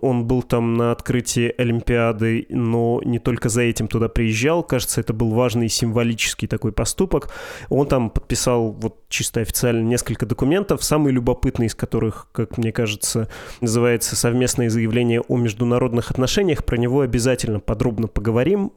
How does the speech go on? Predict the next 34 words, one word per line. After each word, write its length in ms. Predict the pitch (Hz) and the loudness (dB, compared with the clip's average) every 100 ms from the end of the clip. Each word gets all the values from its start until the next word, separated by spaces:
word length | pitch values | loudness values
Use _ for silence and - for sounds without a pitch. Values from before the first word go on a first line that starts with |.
| - | -4
потом, 420 | 120 - 123 101 | -4 -2 -2 -2
чуть 200 | - 117 | -6 -4
попозже. 580 | - 113 135 113 110 107 - - - - - | -2 -2 0 0 0 -4 -6 -14 -16 -6 -2
О 80 | |
чём 180 | 135 185 | 2 2
хотелось 440 | 151 131 143 139 113 | 2 2 4 2 2
бы 100 | 117 | 0
в 100 | 139 | 0
этом 240 | 135 113 | 0 0
выпуске 680 | 120 - - - 110 110 107 - - - | -2 -4 -6 -2 0 2 0 -2 -6 -4
рассказать 400 | 110 - 120 113 | -4 0 0 0
слушателям, 600 | - 170 - 123 117 110 | 0 -2 0 0 2 0
что 240 | - - 135 | -2 -2 -2
с 100 | - | 2
вами 240 | 120 120 | 2 2
обсудить? 460 | 113 - 120 113 110 - - - - | 0 0 -2 0 -2 -4 -14 -16 -4
О 100 | 117 | -2
том, 440 | - 135 180 - | 2 2 2 -2
состоялся 840 | - 123 - 120 117 131 147 - | -4 -4 -2 0 2 2 0 0
ли 300 | 127 120 120 | 0 2 0
давно 580 | 123 117 110 113 113 135 | 0 0 0 2 2 2
заявленный 760 | 127 117 104 113 123 127 123 117 | 2 2 2 0 0 0 0 0
поворот 720 | - 101 107 113 123 - 123 | -2 -2 0 0 -2 -4 -4
на 140 | 104 | -2
восток, 540 | 110 - 127 113 - - | 0 0 0 -2 -6 -8
насколько 580 | 113 107 - 135 135 - 127 - | -4 -2 0 0 0 0 0 0
этот 320 | 127 120 - | -2 -4 -4
поворот 640 | 117 110 110 120 131 - - | -2 2 2 2 0 -6 -6
в 80 | |
самом 200 | - 110 | -2 0
делешный, 720 | 107 147 156 - 147 143 143 | 2 0 0 2 2 4 2
глубокий, 600 | 123 117 117 113 139 - | 0 -2 0 2 0 2
насколько 440 | 120 110 - 123 127 | 0 0 0 0 0
риторический. 840 | 113 127 123 113 - - 113 | 0 0 0 0 -4 -2 -4